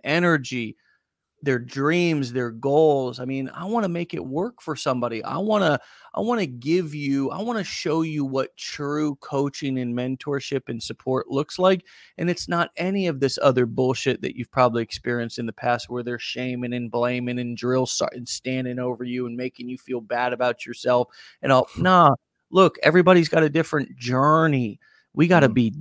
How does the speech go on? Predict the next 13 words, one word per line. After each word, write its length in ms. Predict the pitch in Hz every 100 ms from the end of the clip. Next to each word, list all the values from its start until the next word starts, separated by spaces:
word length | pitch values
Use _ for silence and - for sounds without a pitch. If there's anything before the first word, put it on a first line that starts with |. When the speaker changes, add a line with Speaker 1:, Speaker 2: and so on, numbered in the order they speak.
| -
Speaker 1:
gentle 720 | - 127 143 185 180 151 127 117
with 180 | 120 117
ourselves 560 | 113 - 120 113 107
because 340 | - 104 117 110
we're 200 | 110 160
sensitive 760 | - - 135 135 135 135 -
people, 400 | - 170 - 120 117
even 320 | 127 127 127
though 120 | 127
we 300 | 120 123 123
act 360 | 123 123 120 -
real 280 | 120 123 117
strong. 600 | - - 139 170 160